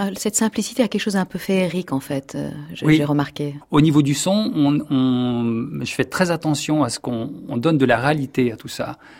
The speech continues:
Speaker 2: Alors, ça, ça commence par les, les ambiances, les ambiances sonores. Euh, donc, euh,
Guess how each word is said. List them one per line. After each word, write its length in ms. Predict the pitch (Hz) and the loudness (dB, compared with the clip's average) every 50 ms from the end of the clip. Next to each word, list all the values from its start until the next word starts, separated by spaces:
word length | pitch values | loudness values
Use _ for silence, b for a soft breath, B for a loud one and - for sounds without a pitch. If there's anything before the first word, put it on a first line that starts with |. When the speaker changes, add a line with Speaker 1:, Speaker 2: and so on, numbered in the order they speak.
| b b b _ | b b b _
Speaker 2:
Alors, 200 | - 123 - - | -6 -4 -4 -6
ça, 140 | - - - | -8 -12 -12
ça 160 | - - - 98 | -8 -8 -6 -6
commence 320 | - 107 104 117 117 - | -4 -2 -2 -2 -4 -4
par 180 | - 110 104 107 | -4 -4 -4 -2
les, 240 | 101 95 98 98 | -4 -4 -4 -4
les 260 | 95 95 95 98 95 113 | -4 -4 -6 -4 -4 -4
ambiances, 460 | 113 117 123 160 220 240 240 240 - | -4 -2 0 0 0 0 0 -2 -4
les 160 | 131 113 113 | -8 -8 -8
ambiances 300 | 113 101 101 101 95 - | -10 -10 -10 -10 -10 -10
sonores. 480 | - - 127 139 185 220 233 233 - B B B B B B - | -8 -6 -4 -4 -2 -2 -4 -6 -8 B B B B B B -12
Euh, 140 | 160 123 101 | -10 -8 -6
donc, 320 | 104 107 117 120 113 - 123 | -4 -2 -2 -2 -2 -2 -4
euh, 500 | 107 98 98 98 98 98 95 95 98 | -4 -2 -4 -4 -4 -4 -4 -6 -6